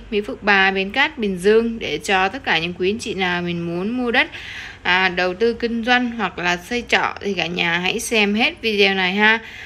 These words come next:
À, đây chính là trục đường D J sáu thuộc khu Di ạ. À, và đây chính là lô đất mà em muốn giới thiệu cho tất cả quý anh chị và các bạn. Bắt đầu từ mét nhà bên này sang với vị trí của tay em chỉ là ngang năm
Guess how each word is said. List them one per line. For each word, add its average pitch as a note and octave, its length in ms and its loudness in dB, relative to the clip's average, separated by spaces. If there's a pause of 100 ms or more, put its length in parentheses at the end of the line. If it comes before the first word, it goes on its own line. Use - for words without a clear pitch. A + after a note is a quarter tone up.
(120)
À, F3 180 0
đây G3 200 2
chính G#3 220 -2
là C4 140 -2
trục G3+ 220 -6
đường F3+ 360 -4
D G3 40 0
J G#3 440 2
sáu G#3 520 -2 (240)
thuộc F3+ 300 0
khu A3 160 -4
Di A#3 280 4
ạ. F3+ 160 4 (580)
À, E3+ 220 0
và F#3 520 4 (260)
đây A3+ 280 2
chính A3+ 240 -2
là G#3+ 300 4
lô G3 160 0
đất C4+ 180 0
mà B3 120 -2
em F#3+ 240 0
muốn G3 180 0
giới G#3 140 2
thiệu C4+ 200 -2
cho G3 220 2
tất F#3+ 160 -6
cả E3 120 2
quý F3 160 -2
anh A#3+ 80 -4
chị G3+ 200 0
và - 60 -6 (120)
các - 80 -16
bạn. A#3 220 2 (380)
Bắt - 100 -2
đầu A#3 260 2
từ F#3 180 0
mét A#3+ 180 -4
nhà G#3+ 200 2
bên G#3 140 0
này G3 300 2
sang G#3 320 0
với G3 180 0
vị A#3+ 200 -6
trí G3 200 0
của F#3+ 160 -6
tay G3 200 2
em G#3+ 180 0
chỉ G3+ 340 0 (540)
là G3+ 200 0
ngang A3 420 2
năm A#3+ 320 2